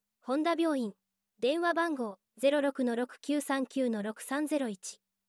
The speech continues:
住所、鶴見区鶴見四の一の三十。医療機関名、コープ大阪病院。電話番号、ゼロ五七ゼロのゼロ八の一一六七。住所、鶴見区鶴見三の六の二十二。医療機関名、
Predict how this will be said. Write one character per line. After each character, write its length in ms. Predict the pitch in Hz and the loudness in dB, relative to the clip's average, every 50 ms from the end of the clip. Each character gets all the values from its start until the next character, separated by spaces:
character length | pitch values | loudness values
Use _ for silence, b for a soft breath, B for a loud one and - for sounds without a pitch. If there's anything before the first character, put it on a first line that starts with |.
| _ _ _ _ _ _ | _ _ _ _ _ _
住 220 | 208 226 302 330 | -8 -4 -4 -4
所、 220 | 302 - - 208 - _ _ _ _ | -4 -4 -6 -8 -10 _ _ _ _
鶴 260 | - - 269 269 320 | -4 -2 0 2 2
見 100 | 320 311 | 0 0
区 140 | - - 233 | -2 -4 -8
鶴 300 | - - - 294 294 311 | -8 -6 -4 -2 0 0
見 140 | 285 262 220 | 0 2 0
四 220 | 220 247 302 302 | 0 0 0 0
の 100 | 277 247 | 0 0
一 220 | 226 202 - - 269 | -2 -4 -4 -4 -4
の 80 | 254 | -4
三 260 | 220 - 233 240 247 233 | -4 -6 -6 -6 -6 -6
十。 220 | - 220 190 180 - _ _ _ _ _ _ _ _ _ _ | -6 -8 -10 -12 -14 _ _ _ _ _ _ _ _ _ _
医 100 | 240 254 | -8 -4
療 220 | 247 294 349 349 339 | 0 0 0 0 0
機 120 | - - | -4 -4
関 220 | - 320 294 262 | -4 -2 0 0
名、 280 | 233 214 208 202 190 - _ _ _ _ _ _ _ _ _ _ _ | -2 -4 -6 -8 -12 -16 _ _ _ _ _ _ _ _ _ _ _
コ 180 | - 320 359 | 0 2 2
ー 40 | 359 | 2
プ 220 | - - 262 226 226 | 2 2 2 2 4
大 100 | 262 277 | 2 0
阪 320 | - 320 - 320 294 294 | -2 -2 -2 -2 0 0
病 180 | 302 285 262 233 | 0 0 -2 -2
院。 140 | 208 190 - _ _ _ _ _ _ _ _ _ | -4 -6 -10 _ _ _ _ _ _ _ _ _
電 200 | 208 240 285 339 | -2 0 0 0
話 140 | 339 349 339 | 0 0 0
番 200 | 320 339 339 320 | 0 0 -2 -2
号、 240 | 269 254 226 196 - _ _ _ - | -4 -4 -6 -8 -12 _ _ _ -2
ゼ 120 | 269 285 | 0 2
ロ 140 | 285 277 220 | 2 2 2
五 200 | 226 233 220 214 | 0 0 0 0
七 240 | 214 220 240 262 262 | -2 -2 -2 -2 0
ゼ 120 | 285 285 | 0 0
ロ 100 | 269 254 | 0 0
の 120 | 233 226 | -2 -2
ゼ 120 | 208 247 254 | -2 -2 -2
ロ 100 | 254 254 | -2 -2
八 260 | 233 254 - - 247 | -4 -6 -6 -4 -4
の 120 | 240 240 | -2 -2
一 260 | 247 240 - - 233 226 | -2 -4 -4 -6 -6 -6
一 200 | 214 - 254 233 | -6 -4 -4 -4
六 220 | 240 226 - 233 | -4 -4 -6 -6
七。 300 | 208 202 196 202 220 - _ _ _ _ _ _ _ _ _ _ _ | -6 -6 -6 -8 -10 -14 _ _ _ _ _ _ _ _ _ _ _
住 220 | 202 226 302 330 302 | -8 -4 -4 -4 -4
所、 220 | - 233 208 - _ _ _ - | -4 -6 -8 -10 _ _ _ -4
鶴 240 | - 269 269 311 | -2 0 2 2
見 100 | 320 320 | 0 0
区 140 | - - 247 | -2 -4 -6
鶴 300 | - - - 294 294 311 | -6 -4 -4 -2 0 2
見 100 | 277 247 | 0 0
三 240 | - - 254 262 269 | 0 -2 -2 -2 0
の 100 | 262 247 | 0 0
六 240 | 226 247 240 - 302 | -2 -2 -2 -2 -2
の 120 | 285 254 | 0 0
二 120 | 220 220 220 | 0 -2 -2
十 220 | - 233 220 202 | -4 -4 -6 -6
二。 200 | 185 190 202 - _ _ _ _ _ _ _ _ _ _ _ | -6 -8 -10 -12 _ _ _ _ _ _ _ _ _ _ _
医 120 | 247 254 | -6 -4
療 200 | 247 302 349 359 | -2 0 0 0
機 140 | - - - | -2 -4 -4
関 240 | - 311 285 262 233 | -2 -2 0 0 -2
名、 240 | 220 214 202 - | -4 -6 -10 -12